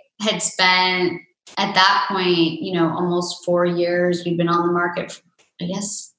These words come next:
four years. Yeah, almost four years on the market, struggling to just get people comfortable with the category. And then Home Shopping Network, which had never, ever sold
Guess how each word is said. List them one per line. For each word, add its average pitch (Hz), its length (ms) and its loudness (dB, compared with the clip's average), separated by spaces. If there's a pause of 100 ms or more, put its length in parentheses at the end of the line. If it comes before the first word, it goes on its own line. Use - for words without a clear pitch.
four - 160 -10
years. - 320 -10
Yeah, - 180 -2 (200)
almost 196 360 -2
four 175 120 2
years 165 260 2
on 170 160 4
the 170 60 4
market, 165 500 2 (640)
struggling 175 1120 2 (340)
to 175 200 -2
just - 580 -4 (380)
get 180 220 2
people 170 280 -2
comfortable 170 460 0
with 170 140 2
the 160 80 -6
category. 165 920 2
And 175 180 4
then 170 280 2
Home 170 260 4
Shopping 175 440 4
Network, 160 460 2
which 165 340 2
had 170 180 0
never, 190 540 4
ever 180 300 2
sold 170 720 2